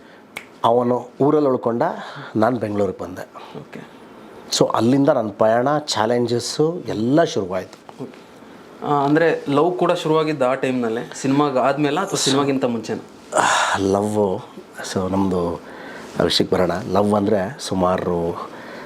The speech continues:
Speaker 1: ನಮ್-, ನಂದು ನನ್ನ ಭಾಳ ಸಂಗಾತಿದ್ದು.
Speaker 2: ಹ್ಮ್.
Speaker 1: So ಏಳು ವರ್ಷ ಲವ್, ತೀರಾ ಚೆನ್ನಾಗಿ ಅರ್ಥ ಮಾಡ್ಕೊಂಡು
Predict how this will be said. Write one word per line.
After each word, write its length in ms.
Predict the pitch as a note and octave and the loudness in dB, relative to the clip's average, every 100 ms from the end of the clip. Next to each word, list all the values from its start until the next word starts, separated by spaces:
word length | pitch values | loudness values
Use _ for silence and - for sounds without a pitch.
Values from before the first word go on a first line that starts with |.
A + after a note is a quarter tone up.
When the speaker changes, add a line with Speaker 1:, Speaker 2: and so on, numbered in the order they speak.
| - - | -12 -2
Speaker 1:
ನಮ್-, 300 | G2 G#2+ G#2+ | 2 4 4
ನಂದು 480 | G2+ G#2 A2+ G#2+ A2+ | 4 4 4 4 4
ನನ್ನ 260 | G2+ F#2 F#2 | 2 0 2
ಭಾಳ 220 | F#2 F#2+ | 2 2
ಸಂಗಾತಿದ್ದು. 920 | - F2 F#2 - E2+ - - - - | 0 0 0 0 -8 -8 -16 -16 -10
Speaker 2:
ಹ್ಮ್. 260 | B2+ - - | -8 -2 0
Speaker 1:
So 60 | |
ಏಳು 240 | E2+ G#2 G2 | 4 4 4
ವರ್ಷ 240 | F#2+ - | 2 2
ಲವ್, 340 | F2+ F2 - - - - - - - - | 0 0 -8 -20 -20 -20 -20 -20 -20 -8
ತೀರಾ 420 | - A#2 B2 B2 | 0 2 4 4
ಚೆನ್ನಾಗಿ 300 | C3 A#2+ A2+ | 2 0 2
ಅರ್ಥ 180 | G#2 - | 0 2
ಮಾಡ್ಕೊಂಡು 580 | A2+ G2 F#2+ F#2 F#2+ C#3 | 2 4 2 0 0 -2